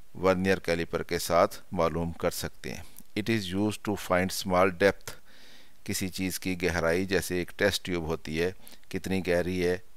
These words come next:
उसकी गहराई कितनी है, वो भी हम इसके साथ मालूम कर सकते हैं vernier caliper के साथ। उर्दू में हम इसको लिखेंगे,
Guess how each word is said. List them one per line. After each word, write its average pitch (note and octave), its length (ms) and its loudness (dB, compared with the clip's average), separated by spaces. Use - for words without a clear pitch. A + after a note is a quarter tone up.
उसकी F#2 240 -6
गहराई E2+ 420 0
कितनी E2 380 -4
है, F2 160 0
वो F2 280 -2
भी F2 200 -4
हम E2+ 280 -2
इसके F#2+ 260 -2
साथ E2+ 220 4
मालूम D#2+ 320 2
कर E2 160 0
सकते - 340 -6
हैं D#2+ 60 0
vernier C#2+ 380 -4
caliper - 480 -6
के - 80 -10
साथ। - 360 -12
उर्दू G#2 300 6
में B2 120 6
हम G#2 160 6
इसको F#2 220 0
लिखेंगे, F#2 520 2